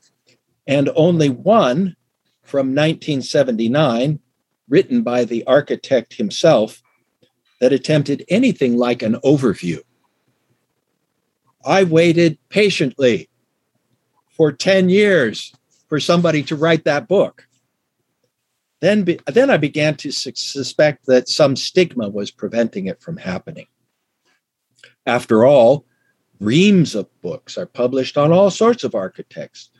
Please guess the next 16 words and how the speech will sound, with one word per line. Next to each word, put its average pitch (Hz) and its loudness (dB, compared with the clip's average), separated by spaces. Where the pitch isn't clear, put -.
many 160 2
far 127 2
less 117 -2
influential 131 0
in 113 0
their 101 -2
day 131 2
than 110 -6
Yamasaki 120 -4
was. 85 -8
And 98 0
meanwhile, 151 2
my 131 -2
own 156 0
personal 147 -2
connections 107 -6